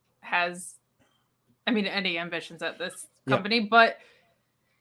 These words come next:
Speaker 1: tag ones, like, can you imagine if there's a woman who feels like Dax Harwood does about this?
Speaker 2: Mm-mm.
Speaker 1: Like, how disheartening.
Speaker 2: Mm. Jake Salazar says, "Wait, are you serious? Two tag teams broke up?" Well, one tag team broke up. One is broken up already,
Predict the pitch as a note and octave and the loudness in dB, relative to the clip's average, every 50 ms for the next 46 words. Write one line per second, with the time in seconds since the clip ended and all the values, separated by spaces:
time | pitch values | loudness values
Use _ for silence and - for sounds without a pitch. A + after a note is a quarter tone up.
0 | _ _ _ _ _ _ - - C#4 C4+ C4+ C#4 B3 A3 A3 A3+ G#3+ G#3+ G#3+ G#3 | _ _ _ _ _ _ 2 8 10 10 10 10 6 4 4 4 4 2 2 2
1 | A#3+ C4+ B3 A#3+ D4 F#4 G#4+ A4 A#4 A#4 D#4+ A#3+ A3+ A#3 A#3 A#3+ A#3 A3+ A#3 A#3+ | 4 4 4 4 4 8 8 10 10 10 8 8 8 8 6 4 2 2 4 4
2 | G#3+ G3+ G3+ G3+ G3 F#3+ F#3 F#3 F#3 F#3+ G3 G3 G3 G3 - - F#3+ F#3 G#3+ G3 | 4 4 4 2 0 -4 -4 -2 -2 -2 -2 -4 -6 -8 -4 -2 -2 -2 -2 -2
3 | F#3+ F#3 F3+ E3+ - - F3+ D#3+ D#3+ D#3+ - - D#3 D#3 D3+ E3+ E3+ D#3+ E3+ E3 | -2 -4 -4 -4 -4 -2 0 0 0 0 -2 -4 -4 -4 -4 -6 -8 -8 -6 -6
4 | E3 D#3+ D#3+ - - - _ _ _ - F#3+ F#3 F3 E3+ E3+ - F3 F3+ F3+ - | -6 -6 -8 -12 -18 -20 _ _ _ -10 -4 -2 -2 -2 -2 -4 -8 -8 -10 -12
5 | - - - - _ _ _ _ _ - G#2+ G#2+ G2+ G#2+ G#2 F#2+ F#2 - _ A#3 | -18 -20 -20 -20 _ _ _ _ _ -14 -14 -12 -10 -12 -12 -12 -14 -8 _ 0
6 | A#3 A3+ A3+ - _ _ - - - D4 F#4 F#4+ F4+ D#4+ D#4+ C4+ - - G3 F#3 | 0 0 -2 -6 _ _ -2 2 4 4 4 4 0 -6 -8 -6 -2 -2 -2 -2
7 | - - F#3 G#3+ C4+ D4 - _ _ _ _ _ _ _ _ _ _ _ _ G#2+ | -2 -6 -12 -14 -14 -14 -18 _ _ _ _ _ _ _ _ _ _ _ _ -12
8 | G#2+ G#2 G2 F#2 E2+ - _ _ _ _ _ _ _ _ - - - - - - | -12 -10 -10 -12 -14 -18 _ _ _ _ _ _ _ _ -20 -20 -20 -20 -20 -20
9 | _ - - D#3 E3 E3 - - F3 E3 D#3 D#3+ D#3 C#3 - D3+ B2+ G2+ C3 D3 | _ 4 6 8 8 8 8 8 8 8 10 8 6 6 6 2 0 2 2 2
10 | C3+ - C3 C#3 D3 D3+ C#3+ - - D#3 D#3+ E3+ F3 D#3+ - - - D3 E3+ - | 2 4 4 4 4 4 2 2 2 4 6 6 6 4 2 0 -2 0 0 0
11 | - - D#3+ F3 F3 - - G3 F#3+ - G3 G3 F#3+ - A3+ A3 F3+ F3+ E3+ D3+ | 4 4 6 6 6 4 0 -2 0 2 2 4 6 6 6 8 8 8 8 8
12 | D3 G#3 C4+ D#4 D#4 C#4 - B3 A3+ G#3+ F3+ - F#3 F3+ D#3+ C#3 D3 D3 C3 - | 6 4 4 4 4 4 4 6 6 6 4 2 0 0 4 6 6 6 6 6
13 | C#3 A#2+ - - G#2+ C#3 F3+ G3+ F#3+ F3+ - E3+ D#3 C#3+ A2+ G2 F#2+ - _ C3+ | 4 4 2 0 4 6 8 8 8 6 4 2 2 2 0 -4 -10 -8 _ 6
14 | D3 E3+ D#3+ - D3 C3+ C3+ C#3+ C#3+ - C3+ C3 A#2+ A#2+ B2 B2+ C#3+ E3 G3 F#3 | 6 6 6 6 4 2 2 2 2 2 2 2 4 2 0 0 -2 -2 -2 -4